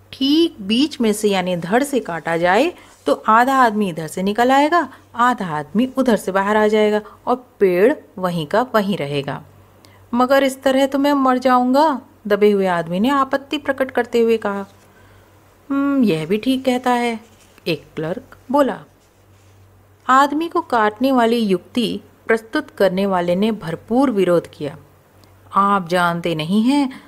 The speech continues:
आजकल प्लास्टिक सर्जरी कितनी उन्नति कर चुकी है। मैं तो समझता हूँ अगर इस आदमी को बीच में से काट कर निकाल लिया जाए तो प्लास्टिक सर्जरी से धड़ के स्थान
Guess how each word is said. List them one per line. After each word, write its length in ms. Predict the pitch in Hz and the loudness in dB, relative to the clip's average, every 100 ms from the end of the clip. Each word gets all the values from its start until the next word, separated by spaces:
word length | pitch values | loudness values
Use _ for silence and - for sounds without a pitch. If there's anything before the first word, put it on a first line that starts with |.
| - | -4
आजकल 420 | 190 185 - 208 | -2 -2 0 0
प्लास्टिक 580 | 226 208 185 175 - 196 | 0 0 -2 -2 -6 -8
सर्जरी 460 | - 170 165 175 254 | -2 -2 0 0 -2
कितनी 440 | 254 214 160 165 | -4 -6 -6 -4
उन्नति 420 | 208 262 277 277 | 0 2 0 -2
कर 180 | 285 285 | -2 -2
चुकी 300 | 277 277 269 | -2 -6 -2
है। 260 | 269 269 262 - _ - | 0 -2 -4 -16 _ -6
मैं 240 | 202 196 | -2 0
तो 140 | 190 185 | -2 -4
समझता 480 | 185 175 170 - 175 | -2 -2 -4 -4 -2
हूँ 360 | 208 254 277 | 0 0 0
अगर 120 | 247 | 2
इस 180 | 240 226 | 0 2
आदमी 320 | 214 185 185 | 0 0 -2
को 120 | 190 254 | -4 -2
बीच 320 | 220 220 208 | -2 -4 -4
में 80 | 196 | -4
से 140 | 190 | -6
काट 300 | - 175 175 | -4 -4 -4
कर 140 | - | -6
निकाल 340 | 190 170 170 165 | -4 -4 -6 -6
लिया 220 | 165 170 | -2 -2
जाए 340 | 160 185 254 311 - - - | 0 0 0 -4 -14 -20 -12
तो 80 | 330 | -8
प्लास्टिक 540 | 285 233 226 - - | -2 -2 -2 -6 -8
सर्जरी 460 | - 180 160 165 170 | 0 0 0 -4 -2
से 180 | 254 | -2
धड़ 260 | 233 196 208 | -2 -2 -2
के 260 | 208 220 185 | 2 2 2
स्थान 520 | - 165 165 170 | -4 -6 -4 -6